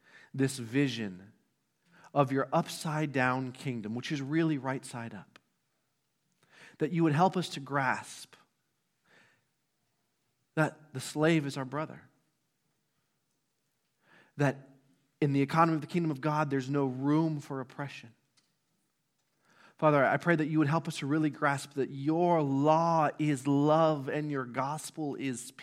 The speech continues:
peace. That we would become people known by our love and recognized by our peace.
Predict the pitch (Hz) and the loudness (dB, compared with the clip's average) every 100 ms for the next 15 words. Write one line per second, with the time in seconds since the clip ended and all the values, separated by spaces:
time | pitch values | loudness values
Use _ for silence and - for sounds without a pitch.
0 | - 151 135 - - - - _ _ _ | -20 -16 -16 -16 -18 -18 -20 _ _ _
1 | _ _ _ _ _ _ _ _ _ _ | _ _ _ _ _ _ _ _ _ _
2 | _ _ _ _ _ _ 131 147 151 139 | _ _ _ _ _ _ -4 0 2 0
3 | 135 - 151 135 - 180 151 135 135 143 | -2 -2 -4 -4 -6 -8 -4 -6 -2 2
4 | 160 170 156 131 127 120 117 120 135 123 | 4 2 0 -2 -2 -2 -4 -2 0 -2
5 | 101 - - _ _ _ _ _ _ _ | -4 -14 -20 _ _ _ _ _ _ _
6 | _ _ 135 135 147 151 147 123 110 104 | _ _ -8 -2 0 0 -6 -8 -8 -8
7 | - 113 107 101 - - 120 - - | -10 -10 -10 -12 -16 -18 -18 -20 -20